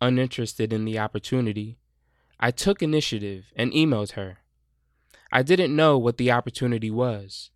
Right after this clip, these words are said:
and I didn't know what it would lead to. I had uncertainty,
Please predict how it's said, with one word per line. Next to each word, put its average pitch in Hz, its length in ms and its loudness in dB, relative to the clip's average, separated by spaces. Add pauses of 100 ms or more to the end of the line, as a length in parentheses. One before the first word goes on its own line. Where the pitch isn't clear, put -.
(380)
and 127 160 0
I 135 60 2
didn't 151 300 4
know 139 260 4
what 107 200 0
it 127 60 2
would 117 180 2
lead 131 260 0
to. 95 300 -10 (1000)
I 117 80 2
had 165 240 2
uncertainty, 131 800 -2